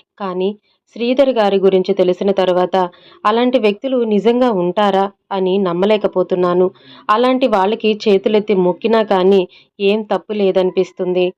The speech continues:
నాకు. నిజమే, ఒప్పుకుంటాను. ఆయన వల్లే మా అమ్మ నాన్న నాకు దూరం అయ్యారు. అందమైన నా కుటుంబం నాకు లేకుండా పోయింది.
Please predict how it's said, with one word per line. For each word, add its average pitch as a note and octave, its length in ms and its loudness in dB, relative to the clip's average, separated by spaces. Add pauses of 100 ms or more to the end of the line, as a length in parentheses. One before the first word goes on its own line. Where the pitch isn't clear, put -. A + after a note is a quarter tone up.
(120)
నాకు. F3+ 380 -8 (360)
నిజమే, G3+ 460 -2 (200)
ఒప్పుకుంటాను. F3+ 720 -2 (320)
ఆయన F#3+ 280 0
వల్లే F#3+ 320 2
మా F#3+ 160 2
అమ్మ F#3 360 0
నాన్న F#3 460 2
నాకు F3+ 340 -2
దూరం F#3 340 0
అయ్యారు. F3+ 440 2 (380)
అందమైన A3+ 540 0
నా G#3+ 180 2
కుటుంబం F#3+ 640 0
నాకు F3+ 260 0
లేకుండా F#3 480 0
పోయింది. F3+ 560 -2